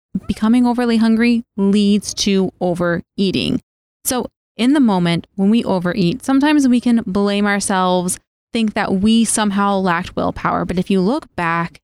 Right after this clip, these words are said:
and you realize, "Wow, I was actually overly hungry. I didn't have the ability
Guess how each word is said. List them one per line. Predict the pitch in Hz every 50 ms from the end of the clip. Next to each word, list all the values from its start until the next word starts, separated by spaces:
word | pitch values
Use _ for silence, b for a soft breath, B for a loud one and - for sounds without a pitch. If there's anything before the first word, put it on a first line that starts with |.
| _ _
and | 220 196 185 185
you | 190 190 190
realize, | 190 185 180 170 175 180 185
"Wow, | 202 190 175 170
I | - 175 180
was | 185 - -
actually | - 214 220 - - 233 220 214 - - _ -
overly | 190 180 190 202 202 196 190
hungry. | 185 180 175 170 170 180 180 175 - _ _ B B B B B -
I | 226
didn't | 214 - 240 240 220 247 233 - - - -
have | 294 - - - 220 208 214 220 220 202
the | 202 202 202
ability | 196 175 190 185 185 180 180 180 180 185 190 -